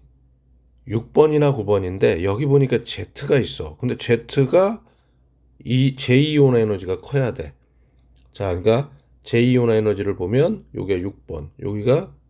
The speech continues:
구 번이란 말이야. 그러면 제일도 크고 제 이도 커, Z가. 근데 여긴 Z가 없잖아. 그러니까 여기서 봐야 되는데 와이 제트에서 Z가 크다고. 그러니까 요 녀석이 구 번이 Z,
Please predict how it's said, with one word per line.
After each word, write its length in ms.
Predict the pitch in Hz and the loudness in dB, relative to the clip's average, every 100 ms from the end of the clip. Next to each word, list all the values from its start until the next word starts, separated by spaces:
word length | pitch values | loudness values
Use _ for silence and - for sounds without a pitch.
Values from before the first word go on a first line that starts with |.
| _ | _
구 120 | - | -6
번이란 420 | 110 127 110 87 | 0 2 2 -2
말이야. 420 | 80 71 - 64 - _ _ _ _ - | -6 -10 -12 -14 -18 _ _ _ _ -4
그러면 560 | 127 123 160 113 71 - _ _ _ _ _ _ | 0 2 2 0 -6 -20 _ _ _ _ _ _
제일도 720 | - 151 151 139 135 131 135 | 2 2 4 4 4 2 -2
크고 300 | - 135 113 | -4 -4 -2
제 200 | - 101 107 | -2 -4 -4
이도 220 | 113 - | -4 -8
커, 400 | - 113 73 - _ _ _ | -6 -6 -6 -10 _ _ _
Z가. 520 | - 107 - - - - | -10 -10 -8 -10 -10 -4
근데 160 | 117 | 2
여긴 180 | 113 120 | 2 2
Z가 320 | 98 - - | -2 -8 -6
없잖아. 600 | 82 - - - 80 73 _ _ _ _ _ _ _ _ _ _ _ _ | -6 -8 -10 -10 -8 -12 _ _ _ _ _ _ _ _ _ _ _ _
그러니까 280 | - 101 98 | -4 0 4
여기서 340 | 98 107 117 | 4 2 0
봐야 240 | 104 90 87 | 0 0 0
되는데 460 | 85 85 98 190 | -2 -2 0 0
와이 400 | - 92 95 107 | 0 -2 0 0
제트에서 760 | 101 98 - 87 80 127 214 - _ - | -2 -4 -4 -6 -2 -2 -2 -8 _ -4
Z가 360 | 127 123 110 | -4 0 -2
크다고. 500 | - - - - - _ _ _ _ - | -2 -10 -10 -12 -20 _ _ _ _ -14
그러니까 480 | 90 87 123 127 - _ _ - | -12 -2 0 -2 -6 _ _ -10
요 60 | 92 | -4
녀석이 460 | 95 87 87 90 | -4 -4 -6 -6
구 200 | - - | -6 -4
번이 260 | 107 110 110 | 2 2 2
Z, 220 | 98 92 | -2 -6